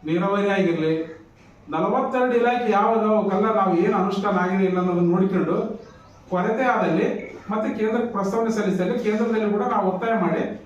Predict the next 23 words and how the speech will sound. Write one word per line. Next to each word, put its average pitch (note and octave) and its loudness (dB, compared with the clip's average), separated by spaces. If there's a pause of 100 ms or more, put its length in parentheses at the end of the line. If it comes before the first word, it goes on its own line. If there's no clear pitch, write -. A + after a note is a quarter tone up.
(160)
ಆ F#3+ 0
ಹಣ G3 0
ಬಿಡುಗಡೆ G3 0
ಮಾಡೋದಕ್ಕೆ F#3 0 (480)
ಮಾನ್ಯ F3 -2
ಮುಖ್ಯಮಂತ್ರಿಗಳು F#3 0
ಕೂಡ F#3+ 0 (540)
ನಮಗೆ E3+ 0
ಆದೇಶ F3+ 0
ಮಾಡಿದ್ದಾರೆ. E3+ 0 (380)
ಅದ್ರ F3 0
ಪ್ರಕಾರ F3 -2
ನಾವು E3 0
ನಡ್ಕೊಳ್ತೀವಿ. E3+ -2 (1500)
ಇಷ್ಟು A3+ -4
ಒಂದು C4+ 0
ಕಾರ್ಯಕ್ಷೇತ್ರ A3 0
ವ್ಯಾಪ್ತಿಯಲ್ಲಿ G3+ 0 (180)
ನಂದು F#3+ -2
ಪ್ರಾಥಮಿಕ A3 0
ಮಟ್ಟದಲ್ಲಿ G3 0 (260)
ತಮ್ಮೆಲ್ಲರ F#3 0
ಒಂದು F#3+ 0